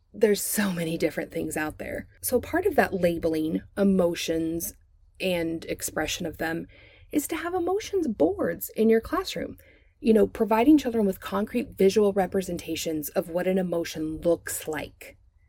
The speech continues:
helps them begin to connect what they're feeling with what they're seeing.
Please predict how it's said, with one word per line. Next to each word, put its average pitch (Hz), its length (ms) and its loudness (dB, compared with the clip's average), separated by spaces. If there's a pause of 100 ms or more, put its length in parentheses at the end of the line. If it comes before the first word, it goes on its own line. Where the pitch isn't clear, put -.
(360)
helps - 480 2
them 196 320 0
begin 180 300 -2
to 180 100 -2
connect 175 640 -4
what 190 180 2
they're 180 180 -2 (140)
feeling 233 520 4
with 196 180 2
what - 140 -4
they're 165 120 0
seeing. - 500 -6